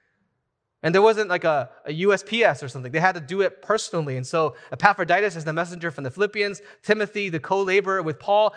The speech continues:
he would go and bring news of the different churches that they worked with back to Paul and forth about Paul.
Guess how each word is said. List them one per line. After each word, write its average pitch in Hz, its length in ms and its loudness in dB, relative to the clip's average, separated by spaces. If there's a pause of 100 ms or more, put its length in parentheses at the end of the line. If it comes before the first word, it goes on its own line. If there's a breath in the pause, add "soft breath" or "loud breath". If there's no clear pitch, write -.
(120 loud breath)
he 196 120 -4
would 151 120 0
go 202 320 2
and 160 160 -4
bring 180 200 -2
news 190 260 -4
of 165 60 -4
the 160 80 -6
different 180 260 -10
churches 208 380 -4
that 143 140 -10
they 165 100 -4
worked 202 280 -2
with 202 180 -4 (300 loud breath)
back 202 280 6
to 151 100 -6
Paul 214 440 0
and 139 180 -6
forth 202 360 -2 (200 soft breath)
about 160 300 2
Paul. 185 440 -4